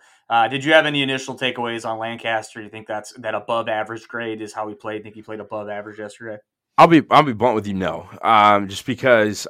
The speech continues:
Speaker 2: I have, have not paid attention to Tyler Lancaster. I've mentioned we're, I'm gonna get into the film. I've, I've done,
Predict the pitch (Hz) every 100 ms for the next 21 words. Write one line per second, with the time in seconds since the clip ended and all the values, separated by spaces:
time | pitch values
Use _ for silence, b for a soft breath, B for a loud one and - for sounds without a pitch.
0 | - 104 110 117 104 107 92 98 - 95
1 | 95 98 98 - 107 90 104 92 92 87
2 | 90 87 92 123 120 90 - 67 82 85
3 | 90 95 - 117 98 95 85 85 90 87
4 | 82 90 95 90 85 - 104 101 104 -
5 | 90 92 98 95 120 117 104